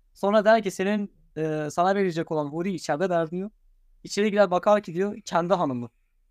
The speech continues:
Böyle bir rivayet anlatıyor hoca. Adı cemaatten biri kalkmış şey demiş,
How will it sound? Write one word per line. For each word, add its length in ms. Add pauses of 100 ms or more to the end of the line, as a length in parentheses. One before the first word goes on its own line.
(320)
Böyle 200
bir 60
rivayet 320
anlatıyor 400
hoca. 240 (240)
Adı 260
cemaatten 460
biri 140
kalkmış 340
şey 200
demiş, 320